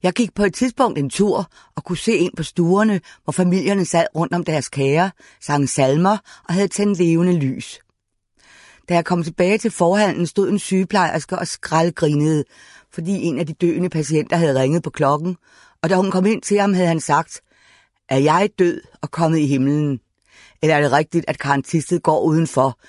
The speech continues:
i en stor pels? Hvis det er rigtigt, kommer hun så ikke lige ind og hilser?" Selvfølgelig kom jeg det. Jeg spurgte, hvordan han havde det, hvortil han svarede, "Godt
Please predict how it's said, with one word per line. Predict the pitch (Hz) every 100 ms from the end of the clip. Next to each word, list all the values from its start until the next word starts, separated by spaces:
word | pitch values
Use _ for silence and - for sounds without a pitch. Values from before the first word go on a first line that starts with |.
| _ -
i |
en | 151
stor | - 160 - -
pels? | 123 - - - - _ _ _ _ _ _ - _ - - _ _
Hvis | 151 -
det | 175
er | 143
rigtigt, | 135 - 131 -
kommer | 151 156
hun | 151
så | 175
ikke | 185 190
lige | 196 208 196
ind | 190
og |
hilser?" | 160 180 - 202 - _ _ _ _ _ _ _ _ _ - _ -
Selvfølgelig | 165 - 202 196
kom | - 165
jeg | 185 170
det. | 151
Jeg | 170 165
spurgte, | - 190 202
hvordan | 175 170
han | 180
havde | 147 147 175
det, | 190 - _ _
hvortil | - 170 - 180
han | 175
svarede, | - 139 139 156 151 - _ _ _ _ _ _ _ _ _ -
"Godt | 190 208 -